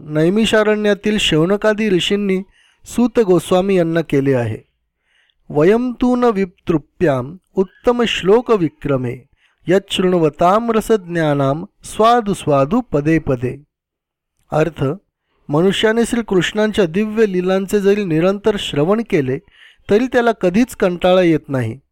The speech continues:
श्रीकृष्णांचे उत्तम श्लोकांद्वारे स्तवन केले जाते.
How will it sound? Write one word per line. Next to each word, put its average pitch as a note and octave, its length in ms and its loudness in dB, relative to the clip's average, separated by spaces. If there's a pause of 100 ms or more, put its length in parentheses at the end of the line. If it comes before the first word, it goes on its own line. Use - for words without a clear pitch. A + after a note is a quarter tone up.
(440)
श्रीकृष्णांचे F3+ 800 0
उत्तम G3+ 460 -2
श्लोकांद्वारे G#3 800 0
स्तवन G3+ 500 0
केले G#3 240 2
जाते. C3+ 360 -2